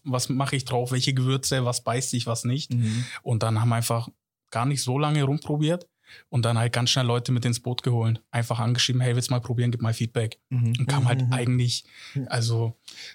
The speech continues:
Speaker 1: schlechtes Feedback war dann, wenn überhaupt, mit, ja, ich, ich mag kein Hähnchen. Und dann hat er halt Rind mehr gemocht, aber
Speaker 2: Mhm,
Speaker 1: das
Speaker 2: mhm.
Speaker 1: heißt ja nicht, dass er schlecht war, sondern
Speaker 2: Ja, ja, genau.
Speaker 1: der mag halt das andere mehr. Und dann haben wir gesagt, okay,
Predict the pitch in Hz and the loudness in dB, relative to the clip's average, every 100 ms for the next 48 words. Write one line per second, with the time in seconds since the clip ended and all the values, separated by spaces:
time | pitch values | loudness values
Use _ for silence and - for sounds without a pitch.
0 | - - 127 120 139 - 143 - 131 123 | -4 0 0 0 0 2 0 0 -2 0
1 | 127 131 127 127 123 120 120 127 127 123 | 0 2 2 0 2 0 0 0 0 -2
2 | _ - 110 117 - - 120 113 113 113 | _ -4 -2 -2 -4 -6 -4 -2 0 -2
3 | 113 113 131 110 - _ 120 113 107 110 | -2 0 0 -2 -4 _ 0 2 0 -2
4 | 117 247 131 120 117 120 131 - - 135 | -2 0 2 2 0 0 -2 -4 -2 0
5 | 127 123 113 117 - 123 127 156 127 139 | 2 2 0 0 -2 2 2 2 2 2
6 | 127 131 120 120 120 120 - 135 - 131 | 2 0 0 0 2 2 2 0 0 0
7 | 123 120 160 143 120 120 120 104 113 117 | 0 0 0 0 0 0 0 0 0 0
8 | 120 127 127 127 131 135 135 120 117 - | 0 -2 0 0 0 0 2 2 0 -4
9 | - - - - 120 113 110 107 - 120 | -12 -20 -20 -6 -2 2 0 0 0 0
10 | 117 117 117 113 131 135 | 2 2 0 0 0 0